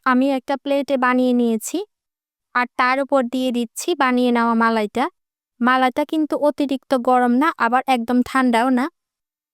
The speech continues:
এখন কিন্তু মালাইটা পরিমাণে একটু বেশি করে দিতে হবে, কারণ কিছুক্ষণের মধ্যে এই মালাইটা পাউরুটিগুলো টেনে নিবে। এবার আমি কিছু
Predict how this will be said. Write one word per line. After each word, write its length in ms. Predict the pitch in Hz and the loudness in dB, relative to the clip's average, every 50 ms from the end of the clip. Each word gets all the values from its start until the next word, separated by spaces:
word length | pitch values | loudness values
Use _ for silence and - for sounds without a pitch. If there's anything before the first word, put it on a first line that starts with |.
| - - | -6 -4
এখন 240 | 254 269 - 330 320 339 | -4 -2 0 0 0 0
কিন্তু 260 | - 339 330 339 - 339 | 0 0 -2 0 0 0
মালাইটা 400 | 311 311 302 285 262 240 - 294 285 | 2 2 2 2 2 2 0 -2 0
পরিমাণে 480 | - 302 302 294 285 285 269 262 254 - 254 | 2 2 2 4 4 2 2 2 0 0 -2
একটু 200 | 233 - - 294 | -6 -6 -6 -4
বেশি 280 | 262 254 233 226 - 277 | -2 -2 -2 -2 -2 -4
করে 200 | - - 277 285 285 | -2 0 0 0 0
দিতে 240 | 254 240 226 - 247 | -2 -4 -2 -2 -2
হবে, 300 | 240 233 220 220 247 320 415 - _ _ _ _ _ _ _ _ _ _ _ _ _ _ _ _ - | -2 -2 -2 0 0 0 -2 -2 _ _ _ _ _ _ _ _ _ _ _ _ _ _ _ _ -2
কারণ 200 | 269 269 277 277 | -2 2 2 0
কিছুক্ষণের 580 | 277 - 269 - - 294 - - 320 330 330 320 | 0 0 -2 -4 -4 -8 -6 -4 -4 -2 0 0
মধ্যে 380 | 294 262 240 233 233 240 262 294 294 - | 2 2 2 0 -2 -2 -2 -2 -2 -2
এই 160 | - 262 254 | 0 0 2
মালাইটা 480 | 247 247 240 240 240 226 220 - 294 349 381 - _ | 4 2 2 2 0 -2 -2 -2 -2 -4 -4 -4 _
পাউরুটিগুলো 640 | - 262 240 240 240 247 - 254 233 240 254 277 294 | -2 -2 0 0 -2 -2 -4 -6 -2 -2 0 0 0
টেনে 280 | - 285 285 277 269 247 | 0 0 2 2 4 4
নিবে। 280 | 220 202 190 196 190 196 208 - _ _ _ _ _ _ _ | 2 0 -2 -4 -6 -8 -8 -12 _ _ _ _ _ _ _
এবার 280 | 359 285 294 285 294 285 277 | -2 -2 0 2 2 2 2
আমি 200 | 262 262 262 269 | 2 2 2 0
কিছু 300 | 269 - 294 269 - - | 0 -2 -6 -6 -6 -8